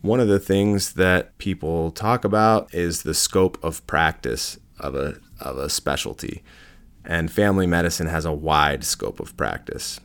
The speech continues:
I've always been drawn to that wide scope of practice because I have diverse interests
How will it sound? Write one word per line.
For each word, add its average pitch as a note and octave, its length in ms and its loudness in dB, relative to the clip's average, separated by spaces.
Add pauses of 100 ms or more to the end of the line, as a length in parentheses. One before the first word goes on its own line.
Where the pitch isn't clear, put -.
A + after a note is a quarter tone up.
(160)
I've F2+ 80 -4
always F2+ 280 4
been D#2+ 200 -4
drawn F#2 300 2
to A2 100 -2
that D2+ 160 0
wide D#2+ 320 4
scope E2 260 -4
of D#2 140 -10
practice D#2 720 -4
because F2+ 380 -4
I E2+ 100 2
have F2+ 480 0
diverse F2+ 460 4
interests - 960 2